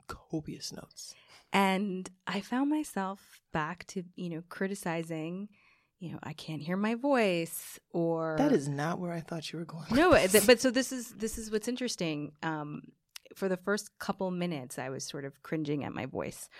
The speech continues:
Speaker 2: Or
Speaker 1: What?
Speaker 2: yeah, and I, and I, I couldn't quite hear myself, and then I thought, "Oh my gosh, uh, no one said that they can't hear me." Um, th-, it was more the volume of the,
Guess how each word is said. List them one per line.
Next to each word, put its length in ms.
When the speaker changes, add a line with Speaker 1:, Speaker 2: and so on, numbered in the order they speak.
Speaker 2:
Or 120
Speaker 1:
What? 240
Speaker 2:
yeah, 320
and 140
I, 200
and 120
I, 100
I 120
couldn't 260
quite 220
hear 180
myself, 600
and 140
then 100
I 180
thought, 280
"Oh 100
my 140
gosh, 400
uh, 60
no 180
one 180
said 340
that 140
they 120
can't 380
hear 300
me." 360
Um, 180
th-, 240
it 160
was 140
more 160
the 80
volume 420
of 160
the, 200